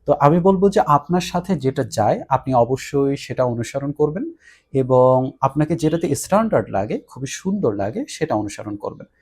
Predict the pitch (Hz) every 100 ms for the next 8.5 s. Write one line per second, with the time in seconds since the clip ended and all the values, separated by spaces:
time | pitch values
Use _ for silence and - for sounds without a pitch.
0 | _ _ 156 147 143 143 180 214 202 170
1 | 190 202 208 180 170 - 190 190 202 -
2 | _ _ 170 247 240 120 104 101 135 302
3 | 127 127 - 139 135 131 143 147 139 107
4 | 104 107 - - _ _ _ 185 180 220
5 | 220 220 214 202 160 110 104 104 117 120
6 | 127 131 131 131 127 135 131 - 143 143
7 | - 135 131 139 143 170 151 117 107 -
8 | 120 113 117 113 120